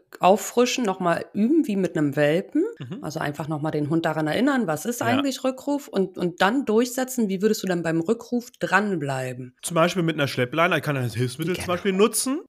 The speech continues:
Speaker 1: Ja.
Speaker 2: ähm, indem ich dann halt, wenn ich sage, "Komm mal her" oder "Hier", äh,
Speaker 1: Mhm.
Speaker 2: er sagt, "Nö, keine Zeit, weil gerade da, äh, eine Spur ist, was ich gerne interessanter finde."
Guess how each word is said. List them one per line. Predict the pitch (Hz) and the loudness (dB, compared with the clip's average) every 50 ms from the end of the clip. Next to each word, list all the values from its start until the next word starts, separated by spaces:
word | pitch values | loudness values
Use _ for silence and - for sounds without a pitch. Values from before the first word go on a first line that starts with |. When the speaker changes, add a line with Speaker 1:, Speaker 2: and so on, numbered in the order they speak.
| - - | -8 -4
Speaker 1:
Ja. | 156 156 165 165 165 | 2 2 4 4 2
Speaker 2:
ähm, | 156 - | 2 0
indem | 156 147 147 147 156 165 | 0 2 2 2 2 2
ich | 175 160 | 0 -2
dann | 165 156 139 139 | -4 -6 -4 -4
halt, | 143 139 135 135 - 131 | -4 -4 -4 -6 -6 -6
wenn | 127 127 | -6 -6
ich | 123 - | -8 -4
sage, | 131 123 120 120 117 120 113 | -2 -2 -2 0 -2 -4 -8
"Komm | 117 - 120 113 | -6 -8 -8 -6
mal | 107 104 101 | -6 -6 -6
her" | 107 120 123 135 143 160 196 226 | -4 -4 -4 -4 -6 -8 -10 -12
oder | - 104 92 | -14 -14 -12
"Hier", | 90 98 113 135 160 180 196 196 - | -10 -8 -6 -6 -6 -6 -2 2 2
äh, | 135 139 | 4 4
Speaker 1:
Mhm. | 127 | 6
Speaker 2:
er | 139 139 135 | 4 4 6
sagt, | 147 143 135 - - 160 | 6 6 4 4 0 2
"Nö, | 156 156 156 | 4 4 4
keine | 156 - 139 135 135 131 | 4 4 2 2 2 0
Zeit, | - 165 151 151 147 | 2 4 4 4 4
weil | 147 127 127 | 2 0 0
gerade | 123 127 123 127 127 123 120 | 2 2 2 2 2 0 0
da, | 123 117 117 117 110 110 - 123 113 110 110 107 107 104 104 104 - | 0 0 2 2 0 0 -2 -2 -4 -4 -4 -4 -4 -4 -6 -8 -8
äh, | 120 | -8
eine | 117 117 | -6 -6
Spur | - - - 175 175 170 - | -6 -6 0 2 4 4 4
ist, | 143 135 - | 2 0 0
was | 135 131 - | -2 -2 -2
ich | 131 117 - | -4 -6 -4
gerne | 131 120 117 113 | -4 -2 -2 -2
interessanter | 104 101 - - - - 117 117 131 180 170 | -4 -6 -6 -6 -2 -2 -2 0 0 -4 -6
finde." | 170 - 214 220 226 240 302 | -4 -6 -8 -6 -6 -6 -8